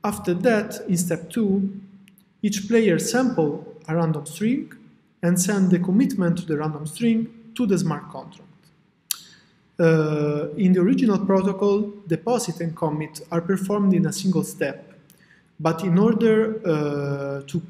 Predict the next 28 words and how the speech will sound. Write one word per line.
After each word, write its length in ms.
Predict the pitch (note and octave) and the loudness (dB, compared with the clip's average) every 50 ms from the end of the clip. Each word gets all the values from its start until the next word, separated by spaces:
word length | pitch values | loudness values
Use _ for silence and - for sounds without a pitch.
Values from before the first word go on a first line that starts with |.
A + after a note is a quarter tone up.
| - - | -18 -12
clarify 440 | - - D#3+ D#3 D#3 D#3 - F#3+ G3 | -4 -2 -2 -2 -2 -2 -2 0 0
better 320 | F#3+ F3+ F#3+ F#3 F#3 F3 | 2 2 2 2 0 -2
the 120 | D3+ C#3+ C#3+ | -4 -4 -6
functioning 400 | - E3 D#3+ - - E3 D3+ D3 | -6 -6 -8 -4 -4 -6 -4 -4
of 120 | D3+ D#3 | -8 -6
the 80 | E3+ D#3 | -6 -6
protocol, 640 | D#3+ - B3 B3+ A#3+ G#3+ - - F#3 F3+ F3+ F#3 F#3 - - - - - _ _ _ | -2 -2 -2 -2 -2 -4 -4 -4 -2 -2 -2 -4 -6 -14 -20 -20 -20 -20 _ _ _
we 100 | F#3+ G3 | 2 2
decided 560 | F3+ F#3+ F3 - F#3+ E3+ D#3 D#3+ D3+ D3+ D3 - - - | 4 4 2 2 2 2 0 2 0 -2 -4 -6 -10 -12
to 80 | - D#3 | -12 -6
decouple 500 | D3 D3 - - C3+ C3 - C3+ - - | -6 -6 -6 -6 -12 -12 -12 -16 -20 -18
them. 240 | - B2+ - - - _ _ _ _ _ _ _ _ _ _ _ _ _ _ _ _ - - _ _ _ _ _ _ _ _ _ _ _ _ _ _ _ _ _ _ - - - _ _ _ _ _ _ _ _ _ _ _ _ _ | -20 -20 -20 -20 -20 _ _ _ _ _ _ _ _ _ _ _ _ _ _ _ _ -16 -16 _ _ _ _ _ _ _ _ _ _ _ _ _ _ _ _ _ _ -20 -20 -20 _ _ _ _ _ _ _ _ _ _ _ _ _
Now, 500 | G#3 A3 B3 A#3 G#3+ A3 B3+ B3+ - - - | 2 2 4 4 4 2 2 0 -2 -6 -2
after 500 | G#3+ G#3+ G#3+ - - F#3+ E3+ E3+ F3 F3 - | -2 -2 -2 0 2 4 4 4 2 0 -4
each 300 | B3+ B3 - - - - | -4 -4 -4 -6 -6 2
player 480 | G#3+ G#3+ A3 G#3 E3+ D3+ D3 C#3+ D3 - - | 4 4 6 6 4 2 2 0 -2 -6 -8
committed 640 | - - E3+ E3+ G#3 C4 - - - D#3+ D3 - - - - - - - - - _ _ _ _ | -2 0 2 4 4 4 2 2 0 -2 -2 -2 -8 -14 -16 -18 -20 -20 -20 -20 _ _ _ _
in 140 | F#3+ E3+ D#3+ | 0 2 2
the 80 | D#3 | 0
second 440 | - - G3 G3 F#3+ F#3+ E3+ D#3 - | 0 0 -2 0 0 0 0 0 -2
phase, 600 | - - E3+ D#3 D#3 G3 G#3+ - - - - - - - - _ _ _ _ _ _ _ _ _ _ _ _ | -2 -2 -2 0 0 -2 -4 -4 -10 -12 -10 -12 -12 -12 -12 _ _ _ _ _ _ _ _ _ _ _ _
in 120 | - F3 | 2 4
the 100 | F3 F3 | 4 4
third, 420 | F3 F3 C#4+ D4+ C#4 - - - - | 4 2 2 0 0 -2 -6 -8 -4
in 140 | - F3 E3 | 0 2 2
the 80 | F3 | 2
third 220 | E3+ F3 A#3+ C#4+ C#4+ | 2 0 -2 -2 -2
step, 580 | - - - - E3 E3 G3+ - - - - | -4 -8 -4 -2 -2 -2 -2 -4 -8 -16 -20